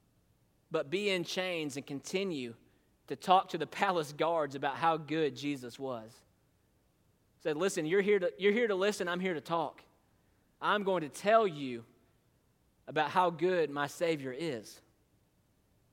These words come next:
The culmination of our love for Jesus is our expression of that love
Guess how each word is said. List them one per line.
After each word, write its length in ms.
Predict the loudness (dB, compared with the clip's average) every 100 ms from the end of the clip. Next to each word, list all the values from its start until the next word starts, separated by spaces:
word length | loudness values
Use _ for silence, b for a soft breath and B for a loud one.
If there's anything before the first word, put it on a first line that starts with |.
| _ _ _ _ _ _ _ _ _ _ _ _ -14
The 80 | -6
culmination 720 | 0 2 2 0 0 0 -2
of 100 | 2
our 160 | 4 4
love 240 | 2 2
for 140 | -2
Jesus 540 | -6 -4 -2 -4 -8 -8
is 100 | 0
our 180 | 0 0
expression 640 | -6 -4 0 0 -2 -4
of 140 | -4
that 240 | 0 0 0
love 400 | 0 0 -2